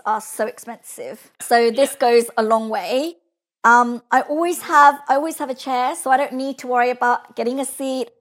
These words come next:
Speaker 1: Don't need to worry about my legs or feet getting tired, which is great. Um, I
Speaker 2: Yeah.
Speaker 1: get to board the plane first.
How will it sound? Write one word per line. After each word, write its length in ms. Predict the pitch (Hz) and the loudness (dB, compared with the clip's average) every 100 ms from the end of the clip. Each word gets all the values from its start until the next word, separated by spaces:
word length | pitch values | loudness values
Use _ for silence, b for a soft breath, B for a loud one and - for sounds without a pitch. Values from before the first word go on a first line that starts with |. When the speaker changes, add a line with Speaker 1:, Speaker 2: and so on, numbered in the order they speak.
| _ - | _ -6
Speaker 1:
Don't 160 | 254 | -4
need 160 | 269 277 | -4 -6
to 60 | 247 | 0
worry 160 | 262 | 0
about 180 | 247 - | 0 -2
my 100 | 233 | -2
legs 360 | 226 233 233 - | 0 0 -2 -8
or 60 | |
feet 400 | 233 - 233 170 | -8 -8 -8 -8
getting 360 | - - 226 233 | -8 -8 -8 -10
tired, 680 | - 240 240 240 233 240 - - - | -6 0 0 2 0 0 -6 -20 -20
which 180 | _ - | _ -10
is 100 | 220 | -10
great. 520 | - 233 233 240 233 - _ _ - | -2 2 4 4 0 -8 _ _ 2
Um, 420 | 214 214 214 220 | 6 6 4 -4
I 60 | 233 | -4
Speaker 2:
Yeah. 80 | 254 | 0
Speaker 1:
get 220 | 285 - | 0 0
to 80 | 240 | -6
board 480 | - 285 294 294 277 | -4 0 4 4 4
the 160 | 240 | -2
plane 400 | 262 - 240 233 | -8 -6 -4 -4
first. 920 | 233 - 277 269 269 277 - - - | -4 4 6 6 4 2 -2 -12 -18